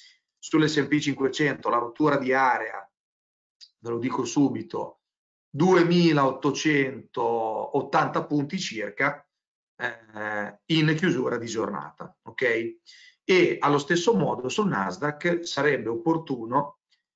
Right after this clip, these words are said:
confermare, guardate quel massimo sul Nasdaq dov'è, molto più in alto, l'ha già rotto da un po',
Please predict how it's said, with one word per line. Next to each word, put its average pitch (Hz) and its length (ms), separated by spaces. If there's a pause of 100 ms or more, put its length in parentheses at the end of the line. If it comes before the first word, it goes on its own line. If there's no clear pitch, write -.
(140)
confermare, 165 800
guardate 185 400
quel 165 180
massimo 160 500
sul 135 220
Nasdaq 135 380
dov'è, 107 320
molto 139 280
più 147 160
in 135 80
alto, 101 360
l'ha 139 140
già 147 180
rotto 156 300
da 151 100
un 180 140
po', 131 420